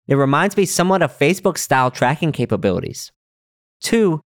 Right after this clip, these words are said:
this data is analyzed and given directly to its suppliers who are manufacturing on demand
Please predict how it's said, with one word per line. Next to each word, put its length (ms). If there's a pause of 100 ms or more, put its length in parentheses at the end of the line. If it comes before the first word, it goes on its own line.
(120)
this 180
data 260
is 120
analyzed 520
and 120
given 220
directly 520
to 160
its 100
suppliers 560
who 120
are 80
manufacturing 800
on 220
demand 540